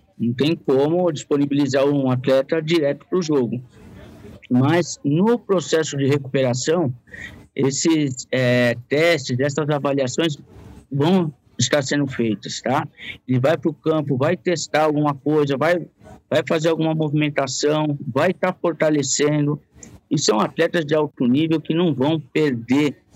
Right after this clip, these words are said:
um condicionamento, uma condição num prazo tão curto, tá? Então, assim, essa parte não preocupa tanto com relação ao condicionamento físico.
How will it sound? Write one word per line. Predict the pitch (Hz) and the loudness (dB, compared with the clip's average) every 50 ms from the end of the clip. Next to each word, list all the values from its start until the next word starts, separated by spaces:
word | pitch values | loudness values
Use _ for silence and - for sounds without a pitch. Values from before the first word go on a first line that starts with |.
| - - - - - | -20 -20 -20 -6 -4
um | 123 123 | -4 -2
condicionamento, | 123 - 127 131 127 131 - 135 131 127 123 117 123 131 143 147 143 131 - 131 | 0 0 0 0 0 0 0 0 2 2 2 4 4 4 4 2 2 0 0 0
uma | 131 131 127 | 0 0 0
condição | 127 135 135 131 120 120 - - 143 135 135 139 139 143 143 143 139 131 127 120 117 113 107 - - _ - | 0 0 0 0 0 -2 -2 0 2 2 2 2 2 2 2 2 2 2 2 2 2 0 -2 -4 -10 _ -6
num | - 127 131 131 120 | -2 0 0 0 0
prazo | - 135 135 123 131 131 | 0 0 0 0 -2 -2
tão | 123 147 151 143 | 0 0 0 0
curto, | - - - 123 123 120 120 - - - - - - - - _ | 0 0 0 0 0 0 -2 -6 -10 -10 -10 -16 -20 -20 -18 _
tá? | - 110 120 139 147 - - _ _ - - - - - - _ - | -4 0 0 0 -2 -4 -8 _ _ -20 -20 -20 -20 -20 -12 _ -8
Então, | 110 - 127 135 147 | -4 -2 0 0 0
assim, | 151 147 - - 139 139 135 135 | 0 -2 -2 -2 -2 0 0 0
essa | 156 165 - - | 0 0 -2 -2
parte | - 190 185 185 - | 0 -2 -2 0 0
não | 196 196 | 0 0
preocupa | 196 196 190 - - 190 - 190 | 0 -2 -2 -2 -2 -2 -2 -4
tanto | - - - 160 156 160 156 151 147 - - 110 98 98 - - - 117 107 - - | -4 -2 -2 0 0 0 0 -2 -4 -6 -6 -6 -6 -6 -6 -6 -4 -4 -4 -4 -2
com | 127 | 0
relação | 127 131 127 127 - 143 135 | 0 0 0 -2 -2 -2 -2
ao | 131 127 | -2 -2
condicionamento | - - 170 185 190 170 180 151 - - 170 165 160 143 139 147 151 147 - 147 | -2 0 0 2 2 2 0 0 0 0 0 0 0 0 2 0 0 -2 -2 -6
físico. | 127 - - 117 113 104 - - - - | -6 -2 -2 0 0 -2 -4 -8 -14 -18